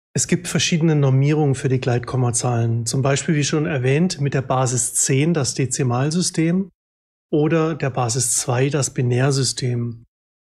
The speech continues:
die erstmal neunzehnhundertfünfundachtzig in der Norm I triple E siebenhundertvierundfünfzig und später dann in der jetzt aktuellen I triple E siebenhundertvierundfünfzig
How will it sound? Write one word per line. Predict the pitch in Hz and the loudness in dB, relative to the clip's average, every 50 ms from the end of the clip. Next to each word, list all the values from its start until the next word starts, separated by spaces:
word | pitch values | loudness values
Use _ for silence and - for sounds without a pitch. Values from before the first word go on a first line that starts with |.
| _ _ - | _ _ -4
die | 139 131 143 | -2 0 0
erstmal | 175 175 - - - - 185 160 | 2 0 0 0 0 0 2 2
neunzehnhundertfünfundachtzig | 156 151 131 - 143 - - - - 196 214 226 220 196 170 165 - - - 196 165 - | 2 2 0 0 -2 -2 -2 0 2 2 4 2 2 0 -2 -4 -4 -2 -2 -2 -2 -2
in | 180 147 | -2 0
der | 139 139 | 0 2
Norm | 139 139 139 135 139 156 165 185 214 - - | 2 2 2 2 2 2 0 0 -2 -2 0
I | 160 165 175 | 0 0 0
triple | 170 - - 151 135 - 147 143 | 0 -2 -4 -4 -2 -2 -2 -2
E | 143 - 147 143 151 170 190 202 185 175 | -2 0 0 2 2 2 2 2 0 0
siebenhundertvierundfünfzig | 165 139 131 151 160 160 165 156 147 147 143 135 135 135 - - - 165 139 131 131 - 151 160 170 - - - - 190 170 - | -2 -2 0 0 0 0 0 0 0 0 0 0 0 -2 -2 -2 -2 0 0 0 0 0 0 0 0 -2 -4 -4 -2 -2 -2 -2
und | 175 143 120 | -4 -4 -4
später | - - - - 143 147 165 - 196 | -4 -4 -2 0 0 2 2 0 0
dann | 180 156 175 170 165 175 | 0 0 0 0 0 -2
in | 214 240 196 143 139 131 | -2 -2 -2 -2 -2 0
der | 143 139 131 | 0 0 -2
jetzt | 131 123 127 135 151 202 202 - - - - | -2 -2 0 0 0 0 0 -2 -4 -4 -6
aktuellen | 143 123 - - 165 156 135 135 143 139 147 170 233 277 | -8 -8 -6 -6 -4 -2 -2 -2 -2 0 -2 -2 -2 -2
I | 190 160 156 | -4 -4 -4
triple | 165 - - 143 139 156 156 | -4 -6 -6 -4 -4 -2 -2
E | - 147 147 156 165 160 | -2 0 0 2 2 0
siebenhundertvierundfünfzig | 143 131 165 156 160 156 151 147 - - 165 156 147 139 - 156 165 165 - - - - 165 151 - - | 0 0 0 0 0 0 0 -2 -2 -2 -2 -2 -2 0 -2 -2 -2 -2 -2 -4 -4 -2 -2 -4 -4 -8